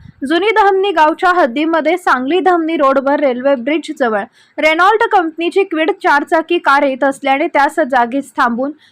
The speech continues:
कारची तपासणी केली असता कारमध्ये मागील बाजूस व डिक्कीमध्ये गोवा राज्यात विक्रीकरता असलेले विदेशी मद्यसाठा मॅकडॉल नंबर वन विस्की, सेलिब्रेशन रम,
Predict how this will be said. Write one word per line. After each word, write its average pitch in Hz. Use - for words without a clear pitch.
कारची 320
तपासणी 359
केली 311
असता 302
कारमध्ये 302
मागील 302
बाजूस 277
व 320
डिक्कीमध्ये 269
गोवा 330
राज्यात 359
विक्रीकरता 330
असलेले 285
विदेशी 277
मद्यसाठा 311
मॅकडॉल 277
नंबर 269
वन 262
विस्की, 247
सेलिब्रेशन 359
रम, 254